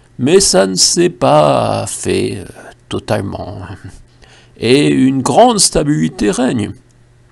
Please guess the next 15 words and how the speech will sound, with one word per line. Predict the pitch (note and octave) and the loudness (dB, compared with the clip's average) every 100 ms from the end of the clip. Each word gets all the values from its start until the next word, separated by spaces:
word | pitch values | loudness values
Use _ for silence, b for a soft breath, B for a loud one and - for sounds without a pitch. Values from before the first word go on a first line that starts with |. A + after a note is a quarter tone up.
| - - - | -20 -20 -4
car | A#2 A2+ | -2 0
le | G#2 | -2
contrôle | G2+ A#2 - - B2 B2 | -4 -12 -16 -6 0 0
est | A2 A2 | 0 -4
total, | - - B3+ - | -6 -4 -2 -2
chaque | G#2+ - A2 - | 0 0 -2 -4
propriétaire | - G2 - B2+ A#2+ C3 F3 B2 | -4 -4 -2 0 0 2 0 0
pouvant | B2+ A2 A2 | -4 -4 -2
naturellement | G2 - G2 G#2+ A#2+ C#3+ D3+ B2+ | -4 -4 -6 -4 -2 -2 0 -2
réglementer | G2 F#2+ G2 F#2+ F#2+ - C3+ C3+ | -4 -4 -4 -6 -8 -4 -6 -4
toute | A#2 - | -8 -8
entrée | - - C3 C3 | -10 -8 -6 -6
sur | - - | -6 -8
ses | B2 | -10
possessions. | - - - C4 - | -8 -6 -2 0 -2